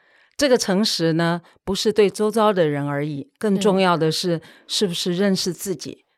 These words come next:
Speaker 1: 对自己够不够诚实。
Speaker 2: 哦，
Speaker 1: 那这个是一生的修炼，
Speaker 2: 是。
Speaker 1: 可是我运气很好，在大学时候就知道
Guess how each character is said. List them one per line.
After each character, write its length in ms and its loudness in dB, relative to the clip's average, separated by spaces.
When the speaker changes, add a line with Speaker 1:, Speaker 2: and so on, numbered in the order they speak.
Speaker 1:
对 120 6
自 220 -4
己 140 -4
够 180 0
不 100 -8
够 200 0
诚 260 -8
实。 380 -6
Speaker 2:
哦， 440 -14
Speaker 1:
那 140 4
这 200 4
个 100 6
是 140 -2
一 120 -6
生 240 0
的 120 2
修 240 2
炼， 220 0
Speaker 2:
是。 40 -4
Speaker 1:
可 160 -2
是 160 -2
我 380 0
运 180 0
气 180 -2
很 120 -4
好， 180 -2
在 180 -2
大 220 0
学 180 -6
时 220 -6
候 240 0
就 260 -2
知 220 -6
道 320 0